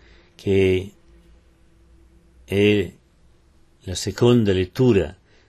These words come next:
della messa crismale questa, quindi una lettura fortemente pasquale, fortemente nuziale.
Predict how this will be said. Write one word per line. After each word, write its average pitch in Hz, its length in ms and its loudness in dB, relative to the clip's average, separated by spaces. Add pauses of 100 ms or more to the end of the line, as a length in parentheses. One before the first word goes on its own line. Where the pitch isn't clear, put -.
della 95 280 -2
messa 95 580 -2
crismale 90 760 -4
questa, 85 500 -8
quindi 95 580 -2 (760)
una 101 220 -2
lettura 104 380 0
fortemente 107 1080 0
pasquale, 82 920 -6 (640)
fortemente 117 920 0
nuziale. 101 960 -2